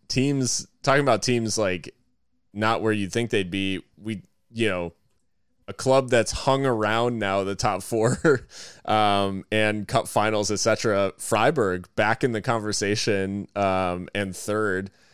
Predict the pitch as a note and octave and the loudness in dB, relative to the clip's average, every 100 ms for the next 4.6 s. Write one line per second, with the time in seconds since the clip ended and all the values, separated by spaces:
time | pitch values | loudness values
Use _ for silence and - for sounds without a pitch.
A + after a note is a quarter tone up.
0 | _ _ _ F#2 F#2+ F#2 F2 F2 E2 E2 | _ _ _ -4 -2 -2 -2 -4 -6 -10
1 | E2 - _ _ _ _ _ _ _ _ | -14 -18 _ _ _ _ _ _ _ _
2 | _ _ _ _ _ G2 F#2+ F#2+ F#2+ F#2+ | _ _ _ _ _ -4 -2 0 0 -2
3 | F#2 F2+ - _ _ _ _ _ _ _ | -6 -8 -12 _ _ _ _ _ _ _
4 | _ _ _ G#2+ C3 B2+ | _ _ _ 2 4 4